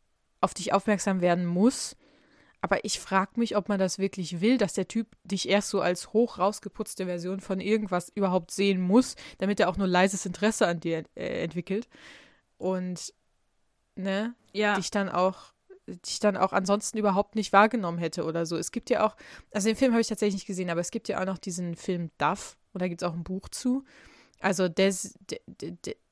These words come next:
Speaker 1: nicht Designated, aber Des-, Desperate Ugly Fat Friend oder so
Speaker 2: Oh Gott.
Speaker 1: heißt das. Wo, wo, das ist halt die Abkürzung f-, dafür, dass halt irgendwie eine sehr attraktive,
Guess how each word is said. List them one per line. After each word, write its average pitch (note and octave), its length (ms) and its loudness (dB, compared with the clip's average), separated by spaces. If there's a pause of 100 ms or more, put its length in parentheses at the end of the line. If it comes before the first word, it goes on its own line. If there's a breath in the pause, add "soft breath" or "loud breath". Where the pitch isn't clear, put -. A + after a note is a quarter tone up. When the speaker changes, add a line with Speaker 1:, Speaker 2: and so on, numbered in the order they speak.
Speaker 1:
nicht - 240 -6
Designated, E3+ 720 -6
aber F3+ 220 -4
Des-, - 360 -4
Desperate B3+ 440 2
Ugly A3+ 300 2
Fat - 320 0
Friend G3 440 -2
oder B3 240 2
so C4 300 0 (840 loud breath)
Speaker 2:
Oh - 80 -12
Gott. - 140 -12
Speaker 1:
heißt G3+ 240 6
das. C4+ 280 4 (480 loud breath)
Wo, G#3+ 320 6
wo, F#3+ 140 2 (220)
das G3+ 180 2
ist A#3+ 140 -2
halt A#3 120 0
die - 120 0
Abkürzung B3+ 480 0
f-, - 200 -14
dafür, G3 320 4
dass F3+ 220 2
halt F3+ 260 0
irgendwie F#3+ 560 -2
eine F3+ 520 2
sehr E3+ 320 2
attraktive, B3+ 1040 2